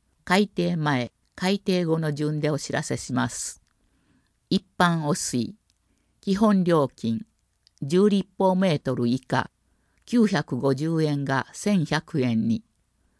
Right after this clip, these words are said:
重量料金、一立方メートルにつき、十一から二十立方メートル、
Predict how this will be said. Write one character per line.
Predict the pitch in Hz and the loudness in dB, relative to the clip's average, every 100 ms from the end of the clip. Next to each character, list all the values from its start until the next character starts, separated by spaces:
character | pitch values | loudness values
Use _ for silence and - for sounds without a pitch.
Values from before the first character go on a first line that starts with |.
| _ _ _ _ | _ _ _ _
重 | 139 190 220 | 2 4 6
量 | 196 185 170 | 4 2 2
料 | 160 151 - | 2 2 -2
金、 | - 113 110 - _ _ - | -2 -2 -2 -8 _ _ -10
一 | 160 202 | -2 0
立 | 196 - - | 0 -2 -2
方 | 190 190 | 0 2
メ | 185 156 | 0 -2
ー | |
ト | - 135 | -4 -2
ル | 123 | 0
に | 123 | 0
つ | - - | -2 -12
き、 | - 117 - _ _ _ _ - | -4 -4 -4 _ _ _ _ -4
十 | 170 233 | 2 4
一 | 208 - - | 2 -2 -6
か | 143 | -2
ら | 131 131 - | -2 -4 -4
二 | 151 | -2
十 | 170 196 196 | 0 2 2
立 | 190 - | 0 -4
方 | - 180 | 0 0
メ | 175 170 135 | 2 0 -2
ー | |
ト | - 127 | -4 -6
ル、 | - | -8